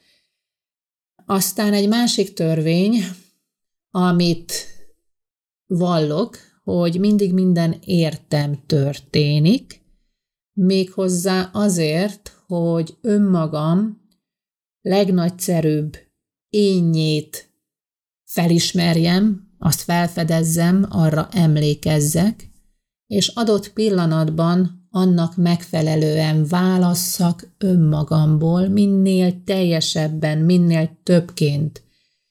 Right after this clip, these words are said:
nagyobb szeretettel, nagyobb megértéssel, nagyobb teremtő szándékkal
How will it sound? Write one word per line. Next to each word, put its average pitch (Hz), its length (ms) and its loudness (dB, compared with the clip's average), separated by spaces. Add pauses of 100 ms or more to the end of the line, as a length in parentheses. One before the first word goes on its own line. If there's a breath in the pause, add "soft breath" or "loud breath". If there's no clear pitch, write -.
(240)
nagyobb 170 360 0
szeretettel, 160 800 -2
nagyobb 151 340 0
megértéssel, 156 1200 -2
nagyobb 160 420 0 (1160)
teremtő 175 640 2
szándékkal 175 1000 0